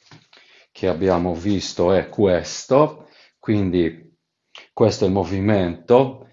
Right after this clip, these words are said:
che va in questo caso verso quella parte, ma porterò,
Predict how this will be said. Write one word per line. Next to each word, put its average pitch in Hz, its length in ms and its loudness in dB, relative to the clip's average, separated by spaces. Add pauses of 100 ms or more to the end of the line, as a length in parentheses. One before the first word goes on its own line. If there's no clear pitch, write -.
che 110 140 0
va 127 540 6
in 98 100 -8
questo - 340 -4
caso 90 440 2
verso 101 560 2
quella 120 260 0
parte, 117 480 2
ma 104 360 0 (220)
porterò, 107 720 2